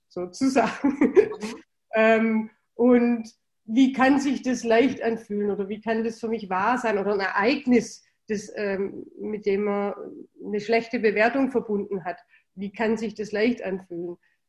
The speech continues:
Speaker 1: Aber das ist tatsächlich so, wenn das für einen wahr ist, auch wenn man eigentlich das wegschieben will und, und sagt, "Nee", und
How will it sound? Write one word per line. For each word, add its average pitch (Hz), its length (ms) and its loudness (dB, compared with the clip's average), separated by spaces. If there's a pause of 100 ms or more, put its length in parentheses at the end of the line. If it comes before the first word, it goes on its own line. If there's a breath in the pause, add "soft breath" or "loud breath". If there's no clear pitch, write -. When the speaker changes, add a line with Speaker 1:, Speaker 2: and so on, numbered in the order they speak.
(120)
Speaker 1:
Aber 208 220 0
das 220 100 -6
ist 262 200 -6
tatsächlich 254 580 -2
so, 185 220 -6
wenn 214 140 -2
das 233 180 -2
für - 100 -10
einen 202 240 -4
wahr 220 320 2
ist, - 220 -6
auch 214 200 -6
wenn 254 140 -2
man 277 160 0
eigentlich 262 540 -2
das 240 220 -6
wegschieben 285 640 -2
will 285 180 -2
und, 254 240 0
und 247 120 -4
sagt, 233 240 0
"Nee", 262 360 0
und 226 180 -2